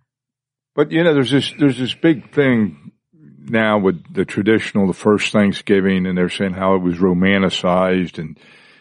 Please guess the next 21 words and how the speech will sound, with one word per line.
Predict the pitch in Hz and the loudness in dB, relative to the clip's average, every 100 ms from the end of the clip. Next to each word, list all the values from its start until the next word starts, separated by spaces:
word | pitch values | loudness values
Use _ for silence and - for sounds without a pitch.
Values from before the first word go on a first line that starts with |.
| _ | _
and, | - 101 92 | -10 -6 -6
uh, | 90 87 82 - _ _ _ _ _ | -6 -6 -8 -14 _ _ _ _ _
and | 127 117 | -4 -2
now, | 143 143 117 - - | 0 0 -2 -8 -4
like, | 117 | -2
if | 107 | 0
you | 113 | 0
look | 131 151 | 0 0
through | - 131 | 0 2
these | 110 98 | 2 2
articles | 104 113 104 95 76 - | 2 2 0 -4 -8 -6
that | 92 - | -6 -8
popped | - 104 87 - | -8 -4 -4 -6
up, | 82 82 _ _ _ _ _ _ _ _ _ _ | -12 -12 _ _ _ _ _ _ _ _ _ _
if | - | -12
you | 98 | -10
go | 87 90 | -8 -8
back | 85 92 87 | -4 -4 -4
to | - | -8
the, | 82 80 80 78 | -12 -10 -12 -10
uh, | 76 | -12